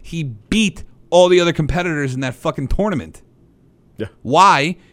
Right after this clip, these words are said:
Speaker 1: is he going in the fifth round? He beat Kevin Owens. Kevin Owens went ahead of him. How does that happen?
Speaker 2: How does that happen? How does that happen? Let me, oh, and
Speaker 1: I mean,
Speaker 2: also,
Speaker 1: technically, he didn't beat Kevin Owens, but he lasted longer than Kevin Owens.
Speaker 2: let me also get this straight. So,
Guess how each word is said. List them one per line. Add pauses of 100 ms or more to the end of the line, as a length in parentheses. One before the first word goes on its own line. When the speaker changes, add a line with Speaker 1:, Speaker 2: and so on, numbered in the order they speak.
Speaker 1:
is
he
going
in
the
fifth
round? (1500)
He
beat
Kevin
Owens. (120)
Kevin
Owens
went
ahead
of
him. (680)
How
does
that
happen?
Speaker 2:
How
does
that
happen? (500)
How
does
that
happen?
Let
me,
oh,
and
Speaker 1:
I
mean,
Speaker 2:
also,
Speaker 1:
technically,
he
didn't
beat
Kevin
Owens,
but
he
lasted
longer
than
Kevin
Owens.
Speaker 2:
let
me
also
get
this
straight.
So,